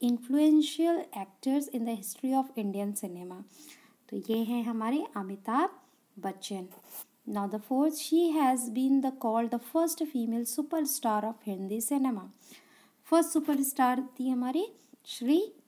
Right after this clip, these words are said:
Devi। Now the fifth one, he was named one of tomorrow's world music icon। ये कल के, अ, आपके विश्व के म्यूजिक आइकन हैं। ये कौन है? ये एआर रहमान हैं। ओके,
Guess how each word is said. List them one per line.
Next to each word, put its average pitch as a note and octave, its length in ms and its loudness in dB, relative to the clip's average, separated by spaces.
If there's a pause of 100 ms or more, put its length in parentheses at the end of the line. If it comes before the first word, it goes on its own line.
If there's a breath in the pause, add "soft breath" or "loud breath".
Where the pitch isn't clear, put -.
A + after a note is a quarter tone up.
Devi। G3 420 -4 (440 soft breath)
Now G#3 220 -2
the A3 100 -4
fifth D#4 460 0
one, D4+ 260 4 (480 soft breath)
he D4 200 6
was D4 200 2
named C4 500 2 (140)
one B3+ 240 2
of C4 100 2 (220)
tomorrow's G#3 720 0
world D4+ 380 6
music G3+ 380 -2
icon। F#3+ 400 -6 (800 loud breath)
ये C#4 380 4 (220)
कल G#3+ 200 6
के, D4 300 2 (380 loud breath)
अ, G3+ 40 0 (240)
आपके A3 380 4
विश्व A#3+ 400 2
के D4+ 280 0
म्यूजिक A#3 500 4
आइकन B3 420 4
हैं। B3+ 240 4
ये A3+ 140 4
कौन G#3+ 400 2
है? C#4+ 300 2 (420 loud breath)
ये A#3+ 400 0
एआर A3+ 420 4 (320)
रहमान F#3+ 640 -4
हैं। F3+ 300 -16 (340)
ओके, D4 280 -2